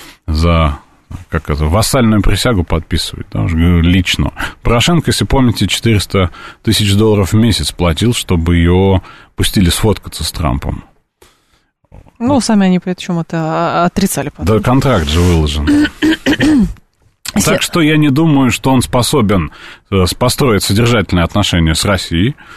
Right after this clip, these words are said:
Speaker 1: А, Россия
Speaker 2: Мгм.
Speaker 1: сама эти отношения уже достаточно эффективно строит со своей стороны, слава богу, да.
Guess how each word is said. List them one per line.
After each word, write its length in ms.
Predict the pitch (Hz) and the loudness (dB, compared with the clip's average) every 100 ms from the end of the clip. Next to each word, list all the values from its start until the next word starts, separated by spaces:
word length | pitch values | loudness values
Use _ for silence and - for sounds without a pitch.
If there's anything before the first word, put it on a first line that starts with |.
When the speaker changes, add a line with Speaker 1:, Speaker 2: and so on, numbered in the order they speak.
| - - _ | -20 -20 _
Speaker 1:
А, 260 | 87 78 78 | -6 -2 0
Россия 340 | 104 131 196 98 | 0 2 2 0
Speaker 2:
Мгм. 80 | |
Speaker 1:
сама 280 | 147 135 123 | 2 2 2
эти 120 | 90 87 | 0 -2
отношения 540 | 85 98 - 95 87 | -2 -2 0 0 2
уже 180 | 82 90 | 2 2
достаточно 540 | 98 - 95 - 90 | 0 -2 -4 -2 -2
эффективно 640 | 87 - - 87 80 71 71 | 0 -4 -4 -4 -2 -4 -8
строит 380 | - 101 85 78 | -4 0 0 0
со 80 | |
своей 260 | 87 110 131 | -2 0 0
стороны, 380 | 127 127 113 110 | 0 0 2 2
слава 360 | 101 101 92 87 | 2 2 2 2
богу, 360 | 90 85 85 | 0 -2 -4
да. 140 | - | -8